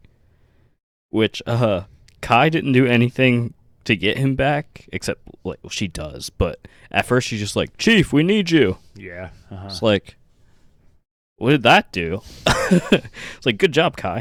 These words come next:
Speaker 1: You're doing
Speaker 2: Yeah.
Speaker 1: great." Um, but then, uh, McKee says they belong,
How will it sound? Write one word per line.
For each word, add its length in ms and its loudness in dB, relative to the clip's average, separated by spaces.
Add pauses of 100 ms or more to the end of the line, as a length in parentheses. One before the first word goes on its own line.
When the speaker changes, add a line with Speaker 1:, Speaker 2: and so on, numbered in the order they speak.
Speaker 1:
You're 80 -4
doing 160 -2
Speaker 2:
Yeah. 60 -6
Speaker 1:
great." 220 2 (520)
Um, 400 0
but 180 -8
then, 520 0 (1080)
uh, 120 2
McKee 400 0
says 280 -2
they 120 -2
belong, 640 -4